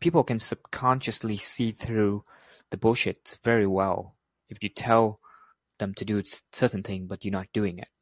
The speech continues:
right? You tell your kids to put up the phone and go to sleep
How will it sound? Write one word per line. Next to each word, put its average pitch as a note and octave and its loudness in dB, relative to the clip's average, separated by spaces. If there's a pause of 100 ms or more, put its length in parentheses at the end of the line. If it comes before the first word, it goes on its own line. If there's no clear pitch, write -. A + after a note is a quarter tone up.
(140)
right? G2+ -12 (220)
You G#2+ -4
tell B2+ 4
your A2 2
kids - -4 (320)
to - -8
put A#2+ -2
up G#2 -4
the G#2+ -6
phone G2+ -2 (380)
and G2+ -8
go G#2 0
to G2 -4
sleep G2 -2